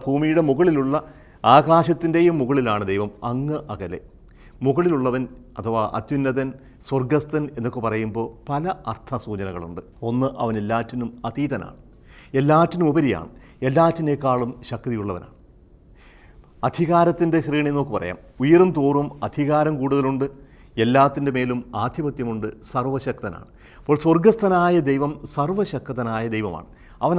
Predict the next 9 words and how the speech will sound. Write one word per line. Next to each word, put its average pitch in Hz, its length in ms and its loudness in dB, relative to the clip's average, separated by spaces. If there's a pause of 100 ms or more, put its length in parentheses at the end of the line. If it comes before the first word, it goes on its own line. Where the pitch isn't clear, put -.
അസാധ്യമായിട്ടൊന്നുമില്ല. 113 1080 -6 (640)
അതുപോലെ 196 300 10
തന്നെ 170 220 4
ഉയരും 208 360 8
തോറും 147 300 2 (240)
അകലെയും 165 420 4 (220)
ആഴത്തിലും 185 480 0
കാണാൻ 104 280 0
നമുക്ക് 90 220 -8